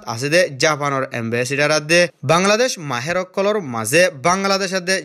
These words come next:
জাপানর তাল্লুকাতর ওরে মশরা চলি দে হিবাত রোহিঙ্গার মশলাইও তস্কারাত রাখি এলাকার শান্তিল্লা রোহিঙ্গার মশলা হাল গরিবার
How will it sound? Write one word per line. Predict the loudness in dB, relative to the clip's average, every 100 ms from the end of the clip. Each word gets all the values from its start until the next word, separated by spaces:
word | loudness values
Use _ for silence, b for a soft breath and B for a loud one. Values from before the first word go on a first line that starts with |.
| -2
জাপানর | -2 0 -2 -2 -6
তাল্লুকাতর | -2 0 0 -2 -2 -2 0 -2
ওরে | 0 2 0 0 0
মশরা | 0 0 0 0
চলি | -2 -2 -4
দে | -4
হিবাত | -2 -2 0 0 0 -2
রোহিঙ্গার | -2 2 2 4 2 0 -4
মশলাইও | -6 -2 0 2 0 -2 -6
তস্কারাত | -6 -6 -4 -4 -4 -4 -4
রাখি | -4 2 2 2 -2 -2
এলাকার | 0 0 -2 -6 -6
শান্তিল্লা | -8 -6 -6 -4 -4 -2 0 0 0 B
রোহিঙ্গার | -2 0 0 2 2
মশলা | 0 -6 -6 -4 -2
হাল | -2 -2
গরিবার | -4 0 0